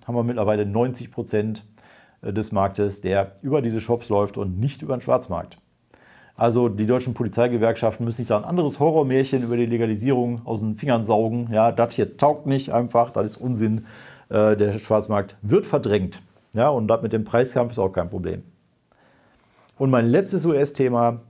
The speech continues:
befasst sich mit der Frage Amnestie. Das haben wir ja auch in Deutschland eingebracht hier als Forderung, nachdem wir eben da auch gesehen haben, die machen das regelmäßig in Amerika so, dass die Fälle einfach aus den Akten gelöscht werden, wenn die nach aktueller Rechtslage dann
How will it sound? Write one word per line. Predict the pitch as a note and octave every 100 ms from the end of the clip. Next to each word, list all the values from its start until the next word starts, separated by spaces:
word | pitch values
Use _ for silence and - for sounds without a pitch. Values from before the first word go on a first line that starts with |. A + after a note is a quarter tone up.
| _ -
befasst | A#2 - B2+ B2+
sich | B2 B2+
mit | A#2+
der | A#2 A2+
Frage | G#2 - G2+ A2+ A2+ A#2 A2+ A2 _ -
Amnestie. | G#2 G#2 G#2 - C3 B2 F#2 - -
Das | F#2+ -
haben | A#2+
wir | A#2
ja | A2
auch | D#3
in | D#3
Deutschland | C#3 C#3 C#3+ C3 - - - -
eingebracht | D#3+ D#3 A#2 A#2 C3+ -
hier | B2+
als | A2+
Forderung, | - B2 B2 A#2+
nachdem | A2+ A#2 A#2
wir | A2+
eben | A2
da | A2
auch | G#2+ A2
gesehen | A2 A2+
haben, | A2 A2+
die | G#2+
machen | A#2 A2+
das | G#2+
regelmäßig | A#2 A2+ A2 A2 A2
in |
Amerika | G#2 A2 G#2+ G2+
so, | G2 G2+ G2+ - - - _ _ -
dass | G2 -
die | G#2+
Fälle | - A#2+ B2+ A#2+ A#2+ - _ _ -
einfach | G#2+ G#2 -
aus | G#2
den | A2
Akten | B2 -
gelöscht | A2 G#2+ A2+ A2
werden, | G#2+ G#2+ G#2
wenn | G#2+
die | G#2+ G2+
nach | G2+
aktueller | G2+ G2+ G#2 F#2+
Rechtslage | G#2+ G#2+ G2+ G#2
dann | G2 G#2 G#2+